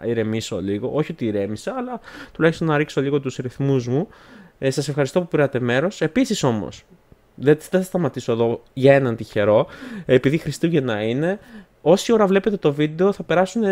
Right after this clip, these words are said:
σε τυχαίες χρονικές στιγμές τρεις κωδικοί σειρώμενοι κάπου δεξιά-αριστερά. Κάντε freeze στην, στην εικόνα, κάντε pause,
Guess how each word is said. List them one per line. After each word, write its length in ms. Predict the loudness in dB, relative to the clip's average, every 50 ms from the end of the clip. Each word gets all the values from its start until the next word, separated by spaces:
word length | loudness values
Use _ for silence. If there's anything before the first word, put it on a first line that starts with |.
| 0 -2 -4 _ _ _
σε 200 | _ -2 0 0
τυχαίες 500 | 0 0 -4 -4 -2 0 0 0 0 -2
χρονικές 360 | 0 0 0 0 0 -2 -6 -8
στιγμές 420 | -6 -4 -2 -2 -2 -4 -6 -10
τρεις 260 | -6 -6 -6 -6 -6
κωδικοί 520 | -2 -2 0 0 0 -2 -2 0 2 2 2
σειρώμενοι 640 | 2 2 0 2 4 4 4 4 2 0 -2 -4 -2
κάπου 540 | 0 2 2 2 2 0 -4 -6 -6 -4 -6
δεξιά-αριστερά. 720 | -6 -6 -8 -4 0 2 4 4 4 4 2 2 2 0 -2 -6 -12 -14 -16 -16 -20 -20 -20 -2
Κάντε 960 | 2 4 4 4 4 4 4 6 6 6 6 6 4 4 4 4 4 2 0 0 -2 0
freeze 180 | 2 2 2
στην, 340 | 0 -2 -4 -2 -2 -2 -2 -4 -10 -16
στην 240 | -14 -6 -4 -4 -4
εικόνα, 300 | -2 -2 -2 -2 -2 -2
κάντε 340 | -2 -2 0 0 -2 -2 0
pause, 180 | 2 2 2